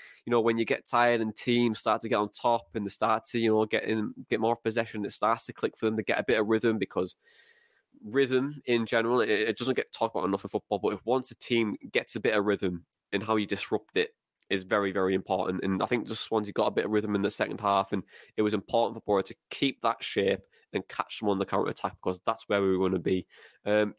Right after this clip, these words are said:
while it did make, look, make the changes, but I think for me, it wasn't a, a necessarily a bad thing by sitting deep, but I can see where the frustrations are, because you want the outlet, you want to escape that, um, that pressure,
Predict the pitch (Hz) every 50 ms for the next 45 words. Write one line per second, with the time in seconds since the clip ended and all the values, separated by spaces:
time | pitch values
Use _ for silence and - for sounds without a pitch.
0 | _ - 107 127 135 156 170 165 151 151 151 147 139 143 127 135 135 135 - 120
1 | 117 - - 120 117 110 - 107 110 - - 113 107 110 107 101 - - 107 110
2 | 107 - 117 107 101 - - 101 98 101 101 98 98 98 - - - _ _ _
3 | _ _ _ _ _ _ _ - 104 101 98 101 101 98 95 - 104 92 - -
4 | - 82 - - 104 98 98 95 - - - 104 95 101 92 98 - 92 95 95
5 | - 95 95 92 - - 95 95 - - - - 92 90 85 - 92 92 98 -
6 | - - 95 - - - 101 92 - - - 113 104 101 101 98 92 - - 104
7 | - - - 104 98 - - 98 - 98 113 220 85 - - 107 95 95 101 92
8 | 107 113 - - - 104 101 98 98 - 69 101 101 - 104 101 95 101 110 -
9 | - - 101 - - 107 - - - - 110 104 101 98 - - 110 107 110 -
10 | _ _ - - - _ _ - 95 98 98 98 95 98 98 98 98 92 - -
11 | _ _ _ - 98 104 - - - 120 107 104 - 113 101 95 -